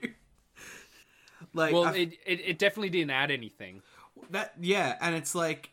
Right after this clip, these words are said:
Speaker 1: I know that these are supposed to be rewards for people who have watched everything and really understand everything.
Speaker 2: Yeah.
Speaker 1: But what I wanted out of this was more of a, more of a character study on what,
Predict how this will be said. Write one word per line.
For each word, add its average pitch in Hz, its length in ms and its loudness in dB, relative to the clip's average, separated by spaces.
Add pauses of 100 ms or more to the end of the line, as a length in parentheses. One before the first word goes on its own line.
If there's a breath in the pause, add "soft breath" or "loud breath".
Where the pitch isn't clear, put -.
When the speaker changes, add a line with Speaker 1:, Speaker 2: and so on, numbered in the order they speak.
(100)
Speaker 1:
I 190 100 4
know 214 200 2
that 214 160 -2
these 180 200 0
are - 40 -8
supposed 143 500 -6
to 147 80 -6
be 131 280 -4
rewards 120 600 -6
for 127 60 -14
people 127 320 -6
who 120 160 -6
have 120 140 -10
watched - 380 -8 (400 soft breath)
everything 127 640 -4
and 127 100 -2
really 123 240 -6
understand 120 540 -8
everything. 135 520 -6 (540 soft breath)
Speaker 2:
Yeah. 104 280 -8 (360)
Speaker 1:
But - 300 -2
what 156 340 2
I 180 120 6
wanted 175 420 -2
out 165 120 2
of 139 120 -2
this 135 240 0
was 127 280 -2 (460)
more 139 680 0
of 131 340 0
a, 120 520 -4 (440 soft breath)
more 151 260 0
of 147 80 0
a 139 60 -2
character 143 500 -2
study 127 460 -4
on 120 480 -6
what, 120 320 -8